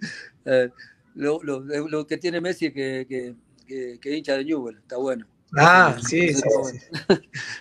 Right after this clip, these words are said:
Speaker 2: Su gran
Speaker 1: Sí.
Speaker 2: equipo, profe, su gran equipo.
Speaker 1: Muchas gracias. Y sí, hemos, me hubiese gustado tenerlo a Danilo Carando, en donde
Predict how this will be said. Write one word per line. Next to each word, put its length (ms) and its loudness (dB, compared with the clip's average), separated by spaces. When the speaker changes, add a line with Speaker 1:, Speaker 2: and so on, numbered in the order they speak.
Speaker 2:
Su 100 -6
gran 200 10
Speaker 1:
Sí. 60 8
Speaker 2:
equipo, 380 4
profe, 420 -4
su 120 -16
gran 200 2
equipo. 320 -4
Speaker 1:
Muchas 320 -2
gracias. 500 -2
Y 880 -4
sí, 300 2
hemos, 680 -4
me 140 -14
hubiese 220 -8
gustado 460 -2
tenerlo 440 -4
a 400 -8
Danilo 320 -10
Carando, 400 -6
en 80 -14
donde 500 -18